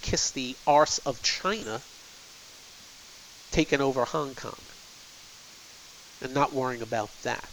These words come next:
Just another thought. All right. Uh, a few things. We're stretched.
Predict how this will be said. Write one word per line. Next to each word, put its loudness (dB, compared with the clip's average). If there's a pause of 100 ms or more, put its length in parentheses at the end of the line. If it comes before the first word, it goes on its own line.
(1400)
Just 0
another -4
thought. -12 (1000)
All 12
right. 12 (2250)
Uh, 12 (140)
a 12
few 4
things. 0 (3250)
We're 4
stretched. 6